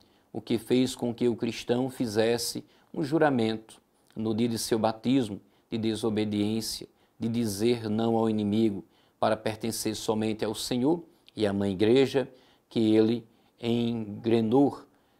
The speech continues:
em Jesus Cristo. Mas o batizado continua vivendo neste mundo e não em outro.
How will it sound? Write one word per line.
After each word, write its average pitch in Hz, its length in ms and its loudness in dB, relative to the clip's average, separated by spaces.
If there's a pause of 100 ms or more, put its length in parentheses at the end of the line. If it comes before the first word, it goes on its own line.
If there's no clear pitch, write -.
(120)
em 110 160 -4
Jesus 104 420 -2
Cristo. - 480 -2 (920)
Mas 147 560 2
o 156 80 -2
batizado 156 800 4
continua 160 640 2
vivendo 147 580 2
neste 151 440 0
mundo 127 420 0 (500)
e 208 60 -4
não 190 260 4
em 143 140 4
outro. 101 340 -2